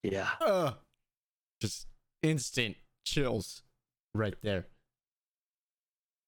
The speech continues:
Speaker 1: But yeah, sorry, it's a, it's a, it's a short one, guys.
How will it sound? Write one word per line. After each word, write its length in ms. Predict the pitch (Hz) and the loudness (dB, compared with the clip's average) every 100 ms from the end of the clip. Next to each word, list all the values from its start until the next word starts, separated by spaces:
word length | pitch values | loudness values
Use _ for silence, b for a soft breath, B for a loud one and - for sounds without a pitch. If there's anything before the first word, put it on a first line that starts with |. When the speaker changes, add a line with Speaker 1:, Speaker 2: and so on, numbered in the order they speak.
| _ _ _ _ _ _ _ - | _ _ _ _ _ _ _ 2
Speaker 1:
But 240 | 127 73 - - - | 4 4 0 -14 -2
yeah, 220 | 135 120 - | 2 2 0
sorry, 340 | - 165 202 180 | 2 4 6 4
it's 140 | 165 | 4
a, 100 | 143 | 4
it's 140 | 143 | 6
a, 400 | 135 117 110 107 117 | 6 6 4 0 -4
it's 120 | 117 | 0
a 40 | |
short 360 | - 156 160 143 | 4 6 6 6
one, 200 | 160 156 | 4 4
guys. 420 | 160 156 143 | 2 2 -2